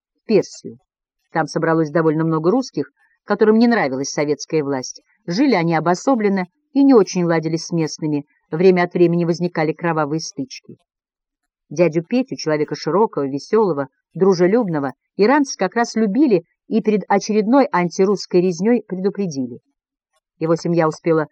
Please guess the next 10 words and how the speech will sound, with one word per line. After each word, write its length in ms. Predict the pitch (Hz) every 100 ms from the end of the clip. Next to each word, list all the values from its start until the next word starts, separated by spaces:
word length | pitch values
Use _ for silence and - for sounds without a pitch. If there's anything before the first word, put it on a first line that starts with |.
| _ _ -
забаррикадироваться 1080 | 143 202 202 202 214 180 151 127 - -
в 20 |
своем 380 | - 156 165 180
доме 260 | 254 247 156 _ _ _
и 60 | 196
чуть 220 | 190 233
ли 60 | 220
не 160 | 214
единственная 840 | 208 202 277 - 156 151 143 131 127 _ _
уцелела. 600 | 214 - 202 165 127 120